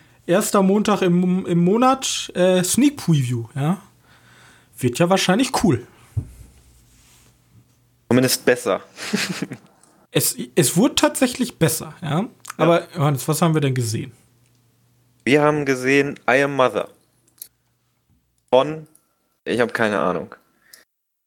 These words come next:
Speaker 2: Von, weißt du, von wem das ist? Grand Sport, kenn ich nicht.
Speaker 1: Doch gesagt, das ist dieser
Speaker 2: Sport.
Speaker 1: krasse,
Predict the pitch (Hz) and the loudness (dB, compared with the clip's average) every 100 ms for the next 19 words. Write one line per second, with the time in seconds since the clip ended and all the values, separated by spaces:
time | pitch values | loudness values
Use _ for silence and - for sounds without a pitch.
0 | _ _ _ _ _ _ 127 123 127 131 | _ _ _ _ _ _ 2 2 2 -4
1 | 131 - - _ _ _ _ _ _ _ | -6 -8 -14 _ _ _ _ _ _ _
2 | _ _ - 110 117 139 - 135 135 131 | _ _ 0 0 0 -2 0 2 2 2
3 | 127 139 - - _ _ _ _ _ _ | 2 0 -2 -12 _ _ _ _ _ _
4 | 120 139 156 151 - - - - 143 139 | 4 4 2 -4 -10 -12 -12 -6 0 0
5 | 143 _ _ _ _ _ _ _ 101 92 | 0 _ _ _ _ _ _ _ -4 -2
6 | - 185 180 143 165 160 139 143 - 139 | -2 -2 0 2 0 0 -2 -4 -4 0
7 | 139 107 151 156 - 143 139 139 135 147 | 0 0 -2 -2 0 2 4 2 0 -2
8 | 139 135 131 | -2 0 -2